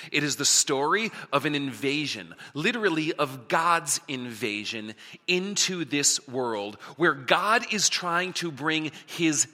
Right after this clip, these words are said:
kingdom to this earth. One of the key lines that stands out of the gospel that really marks and identifies what Jesus' ministry and mission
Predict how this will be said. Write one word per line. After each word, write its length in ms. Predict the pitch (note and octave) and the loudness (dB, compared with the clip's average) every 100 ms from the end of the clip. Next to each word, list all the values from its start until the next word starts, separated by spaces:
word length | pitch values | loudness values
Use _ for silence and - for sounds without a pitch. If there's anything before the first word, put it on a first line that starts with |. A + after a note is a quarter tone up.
| _ | _
kingdom 760 | - - G3 G3 D3 G2+ G2 G2+ - - - | -6 -4 -2 -2 -2 -2 -4 -10 -14 -20 -6
to 500 | - F3+ F#3 F#3 F3+ - | -4 0 -2 -2 -6 -12
this 560 | B2+ C#3 C3+ - - - - _ _ - | -4 0 2 2 2 0 -6 _ _ -4
earth. 720 | C3+ G2 D2 - - - - _ _ _ _ _ _ _ _ _ _ _ _ _ _ | -2 -2 -6 -16 -20 -20 -20 _ _ _ _ _ _ _ _ _ _ _ _ _ _
One 100 | D3 | -4
of 40 | |
the 80 | C3+ | -4
key 240 | - F3 D#3+ | -4 -6 0
lines 400 | C#3+ B2 A2 - | 0 0 -2 -6
that 100 | A2 | -4
stands 400 | - B2+ B2 A#2 | -4 -6 -6 -4
out 140 | A2+ | -4
of 80 | G#2+ | -6
the 80 | A2 | -4
gospel 440 | A2+ A2 - G#2 - - | -2 -2 -6 -10 -8 -4
that 120 | D3+ | 0
really 220 | D#3 F#3 | 0 0
marks 500 | D3+ C3+ C#3+ D3+ - | 0 0 0 -2 -6
and 80 | C3 | -2
identifies 720 | A#2 A2+ A#2+ C3+ C3 C3 C#3 - - | -2 0 -2 -2 -2 -2 -4 -8 -6
what 120 | C#3 | -6
Jesus' 480 | G2+ A#2+ C3 C3+ - | -2 -2 -2 -2 -4
ministry 640 | A2+ A2 B2 C#3+ - E3 F3 | -4 -8 -2 -2 0 -2 -4
and 220 | B2 A#2+ | -6 -4
mission 320 | D3 - F3 | -2 -2 -4